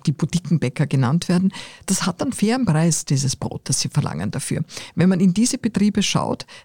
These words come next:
die haben einen unglaublichen Personalaufwand irgendwie dafür, wenn sie sehr viel handwerklich arbeiten. Und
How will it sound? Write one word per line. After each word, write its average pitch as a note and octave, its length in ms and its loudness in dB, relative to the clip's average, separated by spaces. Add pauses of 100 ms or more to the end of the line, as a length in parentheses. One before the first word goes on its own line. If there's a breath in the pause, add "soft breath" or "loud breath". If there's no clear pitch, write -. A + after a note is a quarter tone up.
die F3+ 120 6
haben G#3+ 160 4
einen G#3+ 180 2
unglaublichen G#3 680 0
Personalaufwand F3 880 2
irgendwie F#3+ 240 2
dafür, G3+ 320 0
wenn G3+ 100 4
sie - 140 0
sehr F#3+ 160 0
viel F#3+ 140 4
handwerklich F#3+ 520 0
arbeiten. G3+ 400 2 (540 loud breath)
Und F3+ 180 4